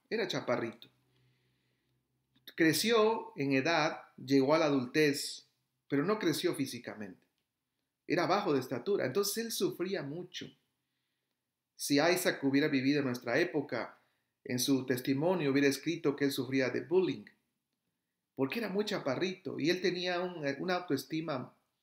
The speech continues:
muy dañada, porque él, él se comparaba con otros y se sentía inferior. Él conoce del Señor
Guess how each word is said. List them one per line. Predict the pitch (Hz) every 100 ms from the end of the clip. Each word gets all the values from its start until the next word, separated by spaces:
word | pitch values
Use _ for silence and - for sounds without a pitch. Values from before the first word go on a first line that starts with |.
| _ _ -
muy | 165
dañada, | 180 135 139 165 127 110 - _ _ _ _ _ _ -
porque | 143 147 156 165 175
él, | 180
él | 190 196
se | 226 170
comparaba | 170 147 143 156 180 165
con | 139 135
otros | 170 185 147 139 139 - - - _ _ _ _ _ _ _ _
y | 151
se | 151
sentía | 156 143 180 185 165 120 - _ _ _ _ _ _
inferior. | - 156 165 185 226 - _ _ _ - - _ _ _ _ _ _ _ _ _ _ _
Él | 214 226
conoce | 208 175 208 214
del | 160 139
Señor | - 131 131 143 147 151